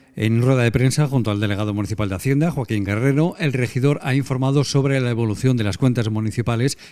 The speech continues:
y su comparativa con los últimos ejercicios económicos, llevando consigo, entre otras cuestiones,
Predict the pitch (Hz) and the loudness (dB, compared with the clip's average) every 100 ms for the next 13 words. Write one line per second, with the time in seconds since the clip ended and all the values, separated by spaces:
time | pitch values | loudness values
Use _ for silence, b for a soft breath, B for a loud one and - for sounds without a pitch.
0 | B 208 180 160 139 127 143 170 160 143 | B 0 2 0 0 0 0 2 4 4
1 | 143 - 165 160 107 143 127 123 120 90 | 4 0 0 2 0 0 2 2 0 -4
2 | 92 92 101 98 104 104 175 147 101 87 | -6 -4 -2 -2 -2 2 4 2 0 -4
3 | - B B B - 143 190 160 147 180 | -8 B B B 2 2 2 0 2 2
4 | 180 196 - 196 151 113 104 92 - 110 | 2 0 -2 0 0 0 -2 -6 -4 0
5 | 170 165 160 | 4 4 4